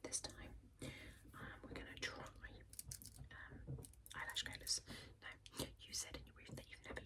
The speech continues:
used eyelash curlers, you've just never bothered. Um, I personally use mine every day, and I do think they make a difference,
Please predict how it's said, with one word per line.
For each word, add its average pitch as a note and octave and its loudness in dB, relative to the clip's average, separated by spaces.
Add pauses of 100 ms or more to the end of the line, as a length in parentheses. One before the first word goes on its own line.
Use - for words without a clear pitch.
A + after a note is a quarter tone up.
used - -2
eyelash - 2
curlers, - -2
you've - -6
just - 2 (140)
never - 0 (100)
bothered. - 2 (400)
Um, - 0 (240)
I - 4 (120)
personally - 6 (200)
use - 2
mine - 2
every - 4
day, - 2
and - 0
I - -2
do - 6 (100)
think - -8
they - -6
make - -8
a - -4
difference, - 6